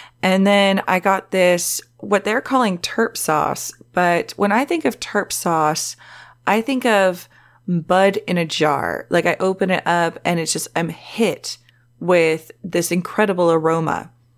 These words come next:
And this doesn't smell at all in the jar. It's a little bit more buttery than that, where, uh, you can, t-, it's just a little waxier, but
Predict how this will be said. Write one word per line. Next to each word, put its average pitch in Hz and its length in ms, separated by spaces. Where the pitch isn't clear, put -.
And 196 240
this 349 320
doesn't 285 520
smell 226 800
at 196 300
all 175 640
in 180 160
the 170 100
jar. 165 680
It's - 320
a 226 120
little 311 280
bit 254 460
more 208 720
buttery 180 680
than 240 220
that, 247 520
where, 175 520
uh, 165 220
you 170 200
can, 185 140
t-, 175 120
it's 180 140
just - 180
a 208 40
little 202 300
waxier, 226 840
but 180 640